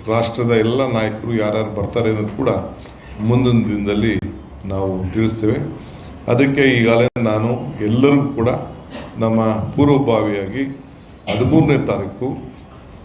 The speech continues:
ಕೆ ಪಿ ಸಿ ಸಿಯ ಜನರಲ್ ಬಾಡಿ, ಕೆ ಪಿ ಸಿ ಸಿ ಜನರಲ್ ಬಾಡಿ ಅಂತಂದ್ರೆ ಎಲ್ಲ ಶಾಸಕರು, ಕೆ ಪಿ ಸಿ ಸಿ ಮೆಂಬರ್ಸು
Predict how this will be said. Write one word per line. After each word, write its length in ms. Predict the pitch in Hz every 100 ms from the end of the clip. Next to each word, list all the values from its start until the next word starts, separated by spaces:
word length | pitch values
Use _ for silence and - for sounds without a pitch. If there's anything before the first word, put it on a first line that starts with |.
| - - - - -
ಕೆ 120 | 117
ಪಿ 180 | 120 -
ಸಿ 140 | -
ಸಿಯ 200 | 113 113
ಜನರಲ್ 460 | 101 95 110 120 110
ಬಾಡಿ, 220 | 98 90 - - - - - -
ಕೆ 100 | -
ಪಿ 200 | 135 143
ಸಿ 120 | 135 123
ಸಿ 160 | 110
ಜನರಲ್ 300 | 113 120 127
ಬಾಡಿ 200 | 120 113
ಅಂತಂದ್ರೆ 760 | 110 107 120 143 139 107 - - - - -
ಎಲ್ಲ 200 | 123 123
ಶಾಸಕರು, 920 | 120 113 110 - - 131 - - - - - - - - -
ಕೆ 100 | 127
ಪಿ 200 | - -
ಸಿ 160 | 113
ಸಿ 140 | - 104
ಮೆಂಬರ್ಸು 760 | 107 110 120 113 - 190 -